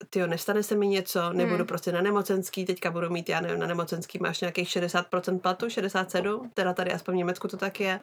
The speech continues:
Speaker 1: utáhnu ten nájem, utáhnu to jídlo, dostanu se možná jednou za rok na dovolenou, tak samozřejmě, když se o všechny tyhle ty věci můžete dělit s druhým
Speaker 2: Hmm.
Speaker 1: člověkem půl na půl, nebo každý to má jinak samozřejmě, když jeden partner vydělává víc, tak dává třeba víc do toho rozpočtu.
Speaker 2: Jo, jo, jo.
Speaker 1: Je to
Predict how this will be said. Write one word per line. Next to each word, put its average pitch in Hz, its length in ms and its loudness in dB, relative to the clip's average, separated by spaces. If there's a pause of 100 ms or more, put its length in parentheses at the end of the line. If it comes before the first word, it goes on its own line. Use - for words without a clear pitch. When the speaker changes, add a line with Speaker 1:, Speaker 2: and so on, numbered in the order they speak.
Speaker 1:
utáhnu 185 460 2
ten 180 180 2
nájem, 196 440 4
utáhnu 185 380 2
to 180 100 0
jídlo, 185 440 0
dostanu 196 400 0
se 190 120 0
možná 180 300 2
jednou 180 180 2
za 175 120 2
rok 180 120 0
na 175 100 2
dovolenou, 214 540 0
tak 196 140 -6
samozřejmě, 190 680 0
když 196 160 0
se - 100 -2
o 185 100 2
všechny 202 320 2
tyhle 190 280 2
ty 208 160 0
věci 190 300 2
můžete 180 300 2
dělit 180 340 2
s - 80 -12
druhým 202 220 4
Speaker 2:
Hmm. 226 80 2
Speaker 1:
člověkem 180 500 2
půl 190 220 0
na 202 120 2
půl, 180 420 0 (120)
nebo 170 220 2 (220)
každý 180 280 2
to 180 120 0
má 170 160 2
jinak 165 260 -2
samozřejmě, 160 400 -2
když 160 140 -2
jeden 170 220 0
partner 175 300 0
vydělává 165 440 2
víc, 170 160 -4
tak 180 120 0
dává 165 300 4
třeba 175 240 2
víc 170 140 -2
do 165 100 -2
toho 160 160 0
rozpočtu. 160 460 -4
Speaker 2:
Jo, 208 60 2
jo, 202 40 0 (340)
jo. 190 60 4
Speaker 1:
Je 180 60 2
to 180 160 2